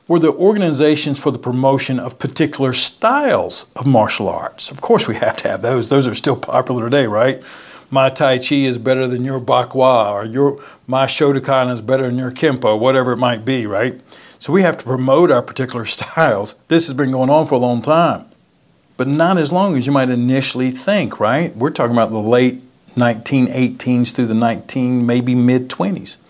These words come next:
We had the Association of the Wudang Tai Chi Chuan, formed in Shanghai in nineteen twenty-six. Then we had the Beijing Center for the Shaolin Five Tiger Style.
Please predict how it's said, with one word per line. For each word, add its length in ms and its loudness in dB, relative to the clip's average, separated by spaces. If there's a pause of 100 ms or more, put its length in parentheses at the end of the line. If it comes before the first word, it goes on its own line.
(460)
We 140 4
had 160 4
the 120 2
Association 720 0
of 100 -4
the 80 -4
Wudang 760 0
Tai 180 0
Chi 160 -4
Chuan, 540 0 (160)
formed 240 0
in 80 -4
Shanghai 460 0
in 80 2
nineteen 380 0
twenty-six. 840 0 (480)
Then 100 2
we 80 6
had 220 2
the 260 2 (400)
Beijing 580 2
Center 380 2
for 180 -4
the 60 -2
Shaolin 560 2
Five 320 0
Tiger 340 -2
Style. 540 -4